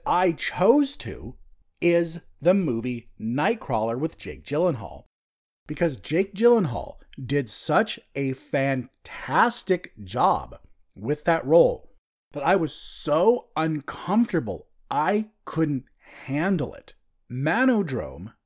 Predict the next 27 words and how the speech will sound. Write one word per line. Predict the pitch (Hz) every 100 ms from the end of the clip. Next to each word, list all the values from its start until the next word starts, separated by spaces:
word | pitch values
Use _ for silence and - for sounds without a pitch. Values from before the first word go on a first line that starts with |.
| _ _ 98
gives | 120 151 139
me | 165 156
the | 151 147 -
same | - - - - 147 160 165 170 170 - _
feeling | - - - 110 139 135 120 98 73 - _ -
that | 120 117
Nightcrawler | 131 151 - 139 123 110
gave | 107 87
me. | 85
Just | 82 101 156 208 - - -
watching | 107 143 175 - 185
the | 139
trailer | - - 147 156 107 - _ - _ - 95
gave | 151 160 165
me | 160 170 -
a | 160 160
terrible | - 117 135 180 233 233 214
case | - 143 135 -
of | 139 127
the | - _
ick. | 220 214 - - _ _ _ _ _
And | 156 185
not | 294 285
for | 262
the | 220 190
usual | 131 135 180 170 175
reasons. | 147 151 156